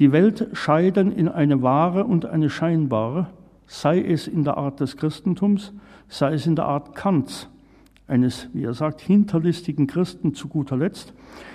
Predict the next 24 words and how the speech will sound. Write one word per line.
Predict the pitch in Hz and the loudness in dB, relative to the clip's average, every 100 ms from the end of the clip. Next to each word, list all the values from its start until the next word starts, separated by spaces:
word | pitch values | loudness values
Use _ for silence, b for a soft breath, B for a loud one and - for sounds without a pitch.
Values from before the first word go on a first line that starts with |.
| B - | B -4
ist | 165 - | -4 2
nur | 180 202 | 2 4
eine | 160 | 0
Suggestion | 143 175 156 - - 151 170 | 0 -2 -2 -2 2 4 4
der | 156 | 0
Dekadence, | 143 151 - 156 151 131 113 - - - - B B B B | -2 -4 0 0 2 2 0 -6 -16 -20 -20 B B B B
ein | 147 139 | 4 4
Symptom | 139 143 135 151 175 185 180 - | 4 2 2 4 4 4 0 0
niedergehenden | 156 160 165 156 139 139 143 139 139 - 135 | 2 2 2 2 2 2 2 2 0 0 -2
Lebens.“ | 135 123 117 101 - - | 0 0 -2 -6 -8 -8
Zitat | 123 - 123 117 | -6 -4 -6 -4
Ende. | 131 113 110 - - _ _ _ _ b b b b b b b b b b 165 | -2 -2 -2 -10 -18 _ _ _ _ b b b b b b b b b b 0
Diese | 151 156 | 2 2
Scheidung | 170 190 196 180 | 2 4 4 6
nehme | 175 175 | 6 4
ihren | 165 214 | 4 4
Ursprung | 202 - - 226 | 2 0 0 2
insbesondere | 190 - 170 143 180 165 156 | 0 0 -2 2 2 2 2
in | |
der | 151 | 0
griechischen | 151 175 135 143 151 | 0 0 0 0 2
Philosophie | 170 151 143 147 - 185 202 | 4 2 2 0 0 -2 0
bei | 139 | 0
Platon, | 127 143 147 147 180 196 | 0 0 -2 0 2 2